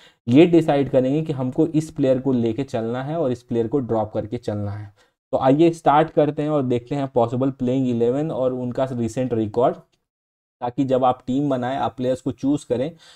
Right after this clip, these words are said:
तो आपके पास जो है वो सारी इन्फॉर्मेशन हो, ठीक है। तो आइए स्टार्ट करते हैं और देखते हैं ऑस्ट्रेलिया की पॉसिबल प्लेइंग इलेवन क्या होने वाली है। जॉस इंग्लिश और जो है डेविड वार्नर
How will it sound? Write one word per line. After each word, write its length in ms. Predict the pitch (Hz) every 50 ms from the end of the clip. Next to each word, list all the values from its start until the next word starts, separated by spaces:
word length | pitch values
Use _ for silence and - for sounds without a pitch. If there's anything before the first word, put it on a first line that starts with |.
| _ _ _ _ -
तो 60 | 139
आपके 360 | - - 127 127 - - 151 156
पास 320 | 156 - 139 143 151 151
जो 180 | 139 139 139 143
है 180 | 143 147 151
वो 200 | 139 123 127 139
सारी 340 | 135 - 127 117 131 139 131
इन्फॉर्मेशन 580 | 127 120 - 117 107 110 110 107 - 143 135 127
हो, 380 | 110 - 120 113 98 - - _ _ -
ठीक 180 | 156 156 156 156
है। 180 | 120 101 101 - _ - - _ _ _ -
तो 60 | -
आइए 320 | - 123 127 135 143 151
स्टार्ट 300 | 151 156 - 135 139 139
करते 280 | 143 147 139 135 - 147
हैं 100 | 147 151
और 120 | 151 143
देखते 380 | 131 123 127 127 120 _ - 151
हैं 60 | 147
ऑस्ट्रेलिया 460 | 143 143 135 - 139 127 127 139 143
की 120 | 135 143 135
पॉसिबल 440 | 131 135 127 135 - 143 147 143 139
प्लेइंग 300 | - 143 143 139 139 139
इलेवन 300 | 135 135 135 135 139 135
क्या 160 | 135 139 139
होने 240 | 139 139 135 135 135
वाली 260 | 131 131 131 131 131
है। 240 | 127 147 143 139 127
जॉस 420 | 117 123 123 131 131 - - - - -
इंग्लिश 420 | 123 123 123 131 147 147 147 - -
और 200 | 131 127 127 123
जो 100 | 120 123
है 180 | 127 131 123 120
डेविड 300 | 117 117 123 131 127 127
वार्नर 420 | 120 123 123 123 127 127 123 120